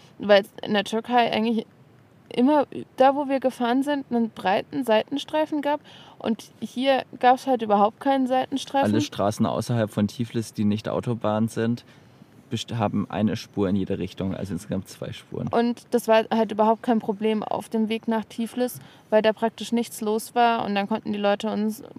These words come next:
Speaker 1: problemlos überholen. Und jetzt aber auf dem Weg, eigentlich, mm, vorgestern und gestern, war halt immer ziemlich viel los. Das heißt, die Leute, äh, haben überholt,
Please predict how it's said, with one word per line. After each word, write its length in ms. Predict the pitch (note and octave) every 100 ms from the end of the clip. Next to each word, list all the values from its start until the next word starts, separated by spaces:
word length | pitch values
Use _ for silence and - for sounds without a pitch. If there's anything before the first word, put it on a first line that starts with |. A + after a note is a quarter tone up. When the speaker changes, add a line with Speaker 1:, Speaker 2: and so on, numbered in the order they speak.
| G3+
Speaker 1:
problemlos 560 | - G#3+ F#3+ G3 G#3+ A3
überholen. 480 | A#3 A#3+ G#3+ G#3+ A#3 - - - -
Und 180 | - A3
jetzt 180 | A3+ - -
aber 180 | G#3+ G3
auf 100 | -
dem 260 | A#3+ A#3
Weg, 220 | A3 A3+ A3+ - - -
eigentlich, 240 | G#3 G#3+ - _ -
mm, 1300 | G#3 G3 - A2+ - C3 - - - - - -
vorgestern 640 | F#3 - G#3+ A3 A3+ A3+ A3
und 340 | - A#3 -
gestern, 540 | - G3+ - A#3 A#3+ A#3+ - - _
war 160 | G#3
halt 160 | A3 G#3+
immer 300 | - A#3+ C4+
ziemlich 320 | C4 C4 C4 B3+
viel 180 | C4+
los. 280 | A#3+ B3+ C4
Das 160 | A#3+ A3
heißt, 220 | A3 -
die 40 | G#3
Leute, 440 | G3 G3 - - - _ _
äh, 60 | G3
haben 520 | G#3+ G3+ G3 F3+ E3+
überholt, 500 | F3 F#3 F3+ G#3+ B3